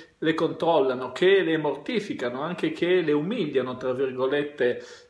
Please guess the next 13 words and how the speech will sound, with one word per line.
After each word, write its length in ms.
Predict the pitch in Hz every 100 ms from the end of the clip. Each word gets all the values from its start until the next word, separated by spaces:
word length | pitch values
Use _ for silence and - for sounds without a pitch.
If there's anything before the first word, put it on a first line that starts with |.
| -
un 240 | 147 139
po', 580 | - 139 147 156 143 127
diciamo, 1000 | 131 127 147 135 147 147 143 139 135 123
nella 220 | 131 131 135
loro 500 | 135 135 131 135 127
autostima, 840 | 131 127 135 - - 208 120 95
perché 300 | 123 120 139
è 60 | 143
ovvio 280 | 151 135
che 80 | 123
una 140 | 135 120
persona 340 | 127 143 131
narcisista 1200 | 131 131 - 147 147 170 - 156 143 - - -